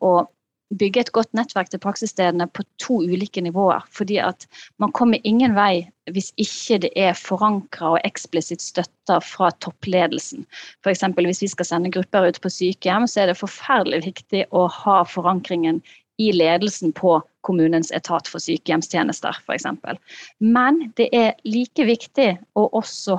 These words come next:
ha den forankringen og støtten på selve det nivået som møter studentene.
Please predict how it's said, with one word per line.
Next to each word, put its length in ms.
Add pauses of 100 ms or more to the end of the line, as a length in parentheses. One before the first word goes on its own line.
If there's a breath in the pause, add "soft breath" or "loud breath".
(100)
ha 220
den 260
forankringen 760
og 140
støtten 500 (300 soft breath)
på 320
selve 480
det 160
nivået 580 (140)
som 240
møter 420
studentene. 600